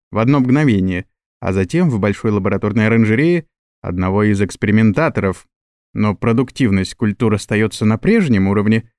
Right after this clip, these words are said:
спросил Биннекс, поеживаясь. Заметив это, из дальнего угла подошел слуга и накрыл гостя пледом. «Да, с продуктивностью ничего не случилось. Растения стремительно развиваются и плодоносят в кратчайшие сроки».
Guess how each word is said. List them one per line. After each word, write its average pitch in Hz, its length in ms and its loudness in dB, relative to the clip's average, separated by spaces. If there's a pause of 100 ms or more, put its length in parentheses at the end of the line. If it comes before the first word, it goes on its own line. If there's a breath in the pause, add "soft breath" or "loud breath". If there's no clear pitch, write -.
(120)
спросил 104 440 -4
Биннекс, 147 420 0
поеживаясь. 95 720 -2 (540)
Заметив 107 560 0
это, 160 320 -2 (180 soft breath)
из 107 200 0
дальнего 98 400 0
угла 110 240 -2
подошел 104 420 -4
слуга 113 480 -4 (100)
и 123 120 0
накрыл 123 400 0
гостя 120 340 -2
пледом. 92 500 -2 (280)
«Да, 143 200 -2
с - 120 -8
продуктивностью 190 760 0
ничего 165 440 2
не 143 100 0
случилось. 95 680 -6
Растения 165 440 -2
стремительно 143 600 -2
развиваются 151 800 -2 (180 soft breath)
и 143 80 0
плодоносят 131 720 0
в - 80 -20
кратчайшие 123 600 -2
сроки». 107 440 -2